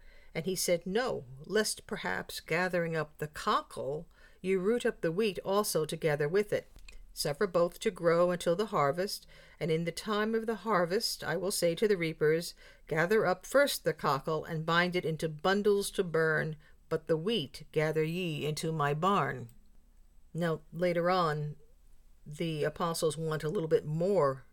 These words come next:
to understand this part of the parable. So, beginning at paragraph thirty-six, they go on.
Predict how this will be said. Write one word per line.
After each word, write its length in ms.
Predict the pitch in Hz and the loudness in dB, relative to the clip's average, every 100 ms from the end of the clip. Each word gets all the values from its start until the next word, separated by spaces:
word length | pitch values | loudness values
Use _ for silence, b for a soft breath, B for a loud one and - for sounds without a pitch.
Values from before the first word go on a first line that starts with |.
| - | -12
to 120 | 139 | -6
understand 720 | 151 151 - 160 147 151 139 | -4 -4 -4 -2 -2 -2 -2
this 300 | 147 143 - | -2 -2 -4
part 420 | - 180 156 143 - | -4 -2 0 -2 -6
of 180 | 160 160 | -8 -6
the 100 | 151 | -4
parable. 680 | - 147 143 143 123 127 - B B B B B | 0 0 0 -2 -6 -6 -10 B B B B B
So, 340 | - 190 165 | 2 4 4
beginning 600 | 156 175 185 180 165 160 - | 2 0 0 2 0 0 -2
at 280 | 156 156 | -4 -4
paragraph 540 | - 165 160 156 147 143 | -4 0 0 2 2 2
thirty-six, 1160 | 175 160 147 147 - 262 170 - - - - - - - | 2 2 0 -2 0 4 4 2 -4 -2 -4 -8 -10 -2
they 140 | 147 | 0
go 180 | 160 175 | 2 2
on. 360 | 190 135 123 | 2 0 -4